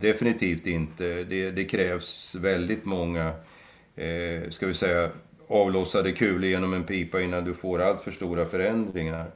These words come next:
Så att, eh, i det här fallet så, så, jag vet inte hur många, s-,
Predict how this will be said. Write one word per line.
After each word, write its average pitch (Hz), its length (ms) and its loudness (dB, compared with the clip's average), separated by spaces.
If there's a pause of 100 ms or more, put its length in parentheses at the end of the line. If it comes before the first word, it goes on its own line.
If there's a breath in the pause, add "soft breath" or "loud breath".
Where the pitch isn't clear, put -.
(480 soft breath)
Så - 160 -4
att, 85 320 0
eh, 85 380 0 (380)
i 104 120 -2
det 104 60 6
här 117 120 8
fallet 92 440 4
så, 92 320 -4
så, 90 520 -2
jag 98 100 2
vet 98 200 0
inte 92 180 -4
hur 92 80 0
många, 98 280 0
s-, - 160 -4